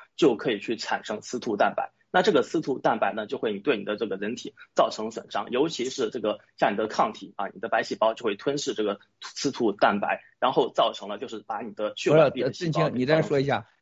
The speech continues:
Speaker 2: 他为什么要给你放进去刺突蛋白呢？他的目的是干嘛呢？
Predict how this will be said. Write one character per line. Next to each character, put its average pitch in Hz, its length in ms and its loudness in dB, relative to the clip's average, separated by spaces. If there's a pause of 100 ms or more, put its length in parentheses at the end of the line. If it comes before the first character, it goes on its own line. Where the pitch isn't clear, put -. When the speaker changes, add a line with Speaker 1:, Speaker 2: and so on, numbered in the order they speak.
Speaker 2:
他 247 200 2
为 330 240 6
什 151 180 -4
么 175 80 0
要 214 100 4
给 196 140 -6
你 185 100 -2
放 175 320 -4
进 156 160 0
去 165 120 0
刺 160 240 -6
突 170 160 -4
蛋 165 180 4
白 - 200 -6
呢？ 139 180 -4
他 185 140 -2
的 196 60 4
目 294 180 4
的 190 140 4
是 123 100 0
干 120 160 0
嘛 85 160 -4
呢？ 92 240 -6